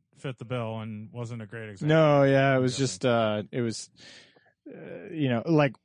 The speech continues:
Speaker 2: it had a hundred thousand miles. Uh, um, our Jeep has a hundred thousand miles.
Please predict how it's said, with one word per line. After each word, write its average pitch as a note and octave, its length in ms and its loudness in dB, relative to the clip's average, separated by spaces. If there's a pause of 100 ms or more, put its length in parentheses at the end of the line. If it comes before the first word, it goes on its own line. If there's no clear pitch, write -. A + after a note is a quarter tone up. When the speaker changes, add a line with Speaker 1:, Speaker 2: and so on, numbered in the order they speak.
(140)
Speaker 2:
it D3+ 120 2
had D#3+ 180 4
a C#3 40 2
hundred E3+ 220 4
thousand E3 260 4
miles. B2 500 2 (200)
Uh, A2 640 2 (540)
um, G#2+ 680 -2 (560)
our D3 380 4 (500)
Jeep C3+ 420 0
has A#2 220 0
a B2 60 -2
hundred B2 220 -4
thousand A#2 280 0
miles. A2 480 0